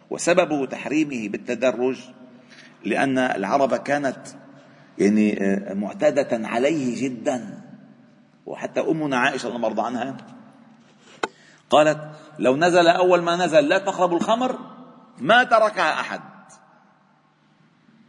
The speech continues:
ولكن كان أول ما نزل ذكر الجنة والنار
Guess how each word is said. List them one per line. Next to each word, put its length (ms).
ولكن 640
كان 180
أول 280
ما 100
نزل 320
ذكر 340
الجنة 440
والنار 500